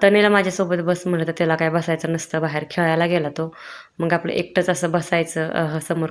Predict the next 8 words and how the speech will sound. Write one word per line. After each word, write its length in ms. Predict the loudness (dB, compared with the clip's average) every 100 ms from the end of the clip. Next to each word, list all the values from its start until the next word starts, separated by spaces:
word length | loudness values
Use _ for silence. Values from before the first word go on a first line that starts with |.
| -2
कॅमेरा 280 | -2 -2
चालू 280 | -2 -2 -2 -2
केला 200 | -2 -2
होता, 240 | -2 -4 -6 -12 -20 -18 -18 -16 -2
छान 120 | 2
अशी 160 | 2 2
भाजी 260 | 2 2 0
साफ 240 | 0 0